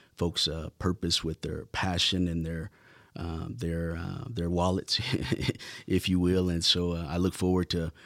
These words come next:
really just being a, a resource for the platform in terms of, um, who, uh, what is the need, uh, what's the opportunity, and then who do we, uh, know, who's, uh, available in the community, who has that passion, who has that ability,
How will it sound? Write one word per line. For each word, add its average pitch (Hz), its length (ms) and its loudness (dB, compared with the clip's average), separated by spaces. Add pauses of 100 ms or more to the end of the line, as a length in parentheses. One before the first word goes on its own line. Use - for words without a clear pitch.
(160)
really 104 240 6
just 92 380 2
being 95 240 4
a, 82 180 -2
a 87 80 -2
resource 92 400 2
for 87 140 0
the 85 80 0
platform 85 640 -2
in 80 100 -4
terms 85 380 -2
of, 80 320 -6 (400)
um, 95 500 -6 (160)
who, 101 400 4 (100)
uh, 82 120 -6
what 107 240 8
is 113 100 6
the 101 100 2
need, 101 440 2 (340)
uh, 87 220 -2
what's 98 220 0
the 90 100 0
opportunity, 95 580 2
and 85 100 2
then 87 380 2
who 104 160 4
do 101 160 4
we, 90 280 4 (120)
uh, - 240 -10
know, 87 360 4
who's, 95 280 4
uh, 82 220 2
available 90 440 0
in 87 60 2
the 87 80 0
community, 90 460 2
who 92 160 2
has 87 300 2
that - 200 -4
passion, 90 480 0
who 95 120 0
has 90 200 0
that 85 140 -2
ability, 87 500 0